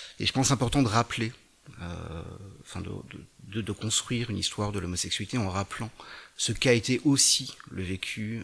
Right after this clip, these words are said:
euh, le vécu homosexuel. Ça, c'est la première raison. Euh, il y a une deuxième raison qui est plus, euh, qui était plus politique,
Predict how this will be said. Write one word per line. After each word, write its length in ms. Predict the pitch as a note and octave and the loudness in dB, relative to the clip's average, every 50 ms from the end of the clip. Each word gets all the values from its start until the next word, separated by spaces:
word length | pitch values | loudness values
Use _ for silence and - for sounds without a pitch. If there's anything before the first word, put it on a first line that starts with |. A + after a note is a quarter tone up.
| - | -8
euh, 240 | - F2+ E2+ E2 E2+ | -10 -10 -8 -8 -8
le 80 | D#2+ E2 | -8 -6
vécu 260 | E2+ F2 F2 - G2+ | -8 -8 -8 -8 -6
homosexuel. 560 | G2+ G2 F#2 - - - - - - - - - - - - - - - - - - - - - - - - - _ _ | -6 -6 -6 -6 -6 -4 -6 -6 -6 -8 -12 -14 -16 -20 -16 -14 -12 -12 -10 -10 -10 -10 -12 -12 -16 -18 -20 -20 _ _
Ça, 160 | - - - | -2 2 2
c'est 120 | - - C3 | 4 6 4
la 60 | A#2+ | 4
première 260 | - - A#2+ A2+ G#2+ | 4 4 2 2 2
raison. 240 | G#2 G#2 F2+ D#2+ - - - - - | 2 0 -2 -2 -6 -10 -14 -16 -14
Euh, 680 | - D#2+ D#2+ D#2+ E2 D2+ D2 D2 - E2 E2+ E2+ - - - | -12 -10 -8 -6 -6 -6 -8 -8 -8 -8 -8 -8 -10 -10 -10
il 80 | - A2+ | -8 -6
y 60 | G#2+ | -2
a 20 | G#2+ | -2
une 80 | A2 | 0
deuxième 260 | A2 B2+ A2+ C3+ C#3 B2 | 2 2 4 4 6 6
raison 400 | B2+ C3 A2+ B2 C3 C#3 D3+ D3+ | 6 6 6 6 8 8 8 6
qui 260 | - - - - A2+ | 4 0 0 0 0
est 40 | G2+ | 0
plus, 680 | - - - - - B2 B2 A#2+ A#2+ B2 B2 A#2 A2+ | 6 8 8 8 8 4 2 2 2 2 0 0 0
euh, 760 | G#2+ G2+ G2 F#2+ F#2 F2+ F2+ F2 E2+ E2+ F2 - D#2+ E2 - - B2+ - - - - - - - - - - - - _ _ - | 0 0 0 0 -2 -4 -4 -4 -6 -6 -6 -8 -8 -10 -12 -14 -16 -18 -20 -20 -20 -20 -18 -18 -18 -20 -20 -20 -20 _ _ -4
qui 100 | - A#2 | -4 -2
était 140 | A2 A#2 G#2+ | 0 0 0
plus 140 | - - | 0 0
politique, 720 | D#3+ - D3+ B2 G#2+ - - - - - - - - - | 2 4 2 2 2 -2 -4 -4 -4 -6 -6 -8 -8 -10